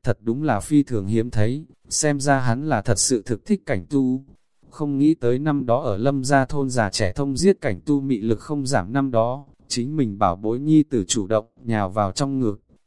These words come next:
này mặt mũi thật đại. Cảnh Tu trước nay không bị một cái tiểu hài tử giáp mặt, thổ lộ quá, trong lòng nói không nên lời là như thế nào tư vị, hắn chỉ là thực động tình mà gắt gao mà ôm chính chính, nếu này thật là hắn cùng Lâm Thanh Khê hài tử,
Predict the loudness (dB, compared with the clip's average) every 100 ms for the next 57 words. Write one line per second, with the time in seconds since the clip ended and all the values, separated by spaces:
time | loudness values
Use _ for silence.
0 | _ -2 0 2 -2 -2 -6 -4 -2 -2
1 | -2 -4 -8 _ _ _ _ -4 -4 -2
2 | -2 2 2 2 2 0 -2 -6 -4 -4
3 | -4 -6 -6 -4 -4 0 -2 0 -4 -4
4 | -2 0 2 0 2 -2 -4 -8 -6 -2
5 | -2 -4 -8 -4 0 0 -2 -14 _ -6
6 | -4 0 -2 -2 -2 -4 -4 -6 0 2
7 | 2 2 2 2 0 2 4 4 2 -2
8 | -2 0 4 4 4 0 -2 _ _ -6
9 | -6 -4 -2 0 0 0 -2 -4 -4 -2
10 | -2 0 0 -2 -2 -2 0 0 2 0
11 | -2 -2 -6 -4 -4 -6 -4 -6 -6 -8
12 | -14 -20 -6 0 2 2 0 0 -2 -2
13 | -2 0 -2 -2 -6 -4 0 0 0 -2
14 | -4 0 2 2 0 -4 0 0 0